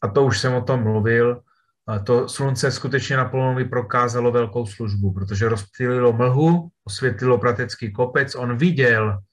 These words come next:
že ty spojenecké jednotky začínají z toho kopce sestupovat přesně tam, kam je ch-, kam je chtěl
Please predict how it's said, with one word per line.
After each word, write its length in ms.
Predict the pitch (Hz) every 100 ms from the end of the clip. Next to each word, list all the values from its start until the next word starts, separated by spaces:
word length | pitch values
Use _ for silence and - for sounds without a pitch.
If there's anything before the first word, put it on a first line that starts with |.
| -
že 100 | 123
ty 200 | 107 120
spojenecké 600 | 101 - 127 123 - 127
jednotky 420 | 123 117 107 127
začínají 500 | 110 117 - 120 117
z 80 | 104
toho 180 | 120 110
kopce 400 | 120 101 - 104
sestupovat 580 | 113 101 - 107 117 117
přesně 440 | - 143 - 143
tam, 280 | - 127 120
kam 180 | 131 123
je 120 | 117 98 _ - -
ch-, 260 | - - 104
kam 200 | 117 123
je 260 | 117 107 101 - _
chtěl 640 | - - 160 175 190 175